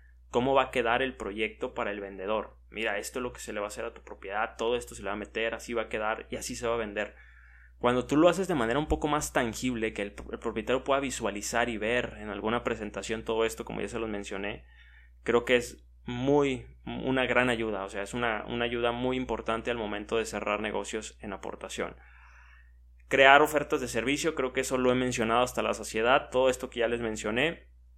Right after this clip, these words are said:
hacer una oferta de servicio, cuadrarlo en una presentación, hacerlo de manera más formal, también los va a ayudar mucho a cerrar este tipo de negocios. Háganse expertos en cierre, tienen que ser unos killers al momento de cerrar.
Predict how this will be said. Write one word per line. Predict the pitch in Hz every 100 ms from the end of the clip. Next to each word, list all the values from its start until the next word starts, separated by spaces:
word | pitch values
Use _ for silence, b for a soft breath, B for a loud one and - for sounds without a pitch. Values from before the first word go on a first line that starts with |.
| -
hacer | 107 - 131
una | 131 131
oferta | 131 123 123
de |
servicio, | 113 104 120 135 - 135 139 - -
cuadrarlo | - 110 110 117 120 127
en | 123
una | 120 117
presentación, | 113 107 104 101 - 123 131 139 - - -
hacerlo | 107 - 123 123 131
de |
manera | 110 101 113 120
más | 117 -
formal, | 120 110 113 147 151 -
también | 110 110 113
los | 113
va | 113
a |
ayudar | 113 113 113
mucho | 117 120 123 127
a |
cerrar | 120 104 104 110
este | - 107
tipo | 110 - 113
de |
negocios. | 104 107 104 - 110 - B B B B B
Háganse | 120 151 175 156
expertos | 131 - - - 151 156 - 156
en | 131
cierre, | 113 - 117 117 101 92
tienen | 120 127
que | 139
ser | 143 139
unos | 139 131 -
killers | - 143 143 151 147 -
al | - 113
momento | 107 107 110 120
de |
cerrar. | 117 104 104 98 -